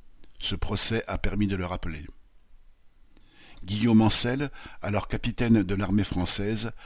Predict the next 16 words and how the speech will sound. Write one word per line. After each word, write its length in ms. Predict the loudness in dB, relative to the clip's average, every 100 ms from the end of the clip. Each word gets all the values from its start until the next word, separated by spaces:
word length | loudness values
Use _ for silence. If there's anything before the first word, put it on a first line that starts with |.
| -18 -8
a 240 | -8 0
ainsi 280 | 0 0 0
témoigné 560 | 4 6 8 6 6
que 160 | 2 -4
la, 260 | -4 -4 -6
citation, 640 | -12 -6 -6 -6 -4 -4 -4 -10 -10
zone 300 | -2 2 6
humanitaire 560 | 6 6 2 0 -4 -4
sûre, 420 | -6 -6 -6 -8
fin 180 | -8 -6
de 40 |
citation, 560 | -6 -6 -8 -8 -6 -6 -8 -14 -4
déployée 440 | -4 -2 -2 -2
par 160 | -2 -2
la 80 | -4
France, 500 | -4 -4 -2 -4